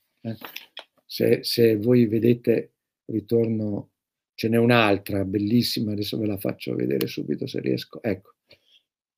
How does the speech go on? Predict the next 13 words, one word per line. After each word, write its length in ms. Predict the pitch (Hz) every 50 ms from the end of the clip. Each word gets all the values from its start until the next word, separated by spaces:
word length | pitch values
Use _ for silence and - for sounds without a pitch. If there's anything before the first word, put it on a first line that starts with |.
| _ _ _ _ _ _ _ _ _ _ _ _ _ _ _ _ _ _ _ _ _ _ _ _ _ _ _ _ _ _ _ _ _ _ _ _ _ _ _ _ _ _ _ _ _ _ _ _ _ _ _ _ _ _ _ _
Gli 180 | _ - 117 135
hanno 280 | 143 147 139 131 123
appena 340 | 120 - - 170 160 170 175
detto 340 | 156 156 156 156 156 - 156
che 120 | 156 151
ha 40 | 131
vinto 280 | 117 120 117 113 - 131
il 60 | 120
premio 280 | - - 104 98 98 92
Strega. 500 | - - - - 67 - - _ _ _ _ _ _ _ _ _ _ _ _ _ _ _ _ _ _ _ _ _ _ _ _ _ _ -
Eh, 160 | - 101 95
questo 280 | - 110 104 - - -
gesto, 600 | - 135 - 131 123 - - _ - - _